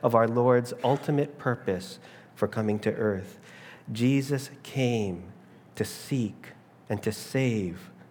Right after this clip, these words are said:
the lost. And what better way to show this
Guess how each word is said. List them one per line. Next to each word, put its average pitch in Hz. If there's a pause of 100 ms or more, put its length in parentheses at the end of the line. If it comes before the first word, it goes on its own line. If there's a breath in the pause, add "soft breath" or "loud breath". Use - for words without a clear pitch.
the 110
lost. 110 (760 loud breath)
And 127
what 131
better 165
way 165
to 156
show 165
this 117